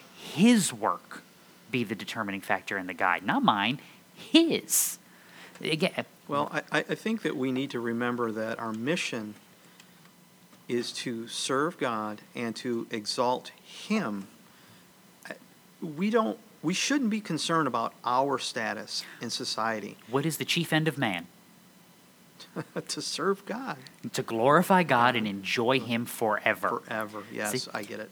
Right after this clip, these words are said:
Speaker 2: yes.
Speaker 1: Yes, how do I glorify God? See, ask yourself this, if you're a parent, how can your children glorify you?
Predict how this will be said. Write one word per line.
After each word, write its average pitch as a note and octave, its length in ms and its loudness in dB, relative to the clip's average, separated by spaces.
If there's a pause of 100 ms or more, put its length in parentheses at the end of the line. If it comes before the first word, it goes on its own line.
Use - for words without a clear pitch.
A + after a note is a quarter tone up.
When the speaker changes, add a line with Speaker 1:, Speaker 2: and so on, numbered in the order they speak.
Speaker 2:
yes. A2 360 -10
Speaker 1:
Yes, G#3 220 4 (100)
how - 140 8
do A3 60 10
I A3+ 80 10
glorify G3 440 8
God? F3 320 4 (840)
See, - 160 -2 (320)
ask G#3 280 8
yourself D#3+ 340 4
this, G2+ 380 2
if B2 140 0
you're C#3+ 120 6
a - 20 2
parent, A#2 440 0 (280)
how E3+ 180 2
can G#3 160 2
your D#3+ 100 2
children B2 400 0
glorify F#2+ 480 0
you? F2+ 200 -8